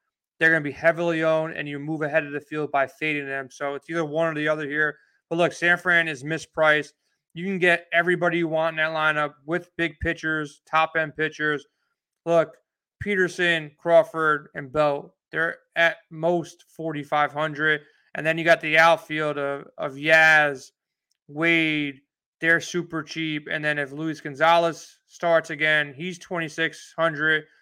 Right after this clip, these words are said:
He's been hitting in the middle of that lineup, and he's hitting three thirty-nine right now in a small sample size.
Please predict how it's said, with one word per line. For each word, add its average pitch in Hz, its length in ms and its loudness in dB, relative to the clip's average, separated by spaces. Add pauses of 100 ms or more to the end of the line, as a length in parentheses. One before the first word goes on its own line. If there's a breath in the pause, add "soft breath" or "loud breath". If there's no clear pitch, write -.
(140)
He's 143 100 -20
been 151 120 -6
hitting 170 160 -2
in 160 80 -4
the 147 80 -6
middle 165 220 0
of 165 60 0
that 160 160 2
lineup, 156 420 0
and 143 100 -6
he's 135 160 -10
hitting 160 240 -6
three 156 220 -6
thirty-nine 156 420 0
right 151 160 0
now 151 140 2
in 147 80 -2
a 139 40 -8
small 156 320 -6
sample 151 360 -8
size. 147 420 0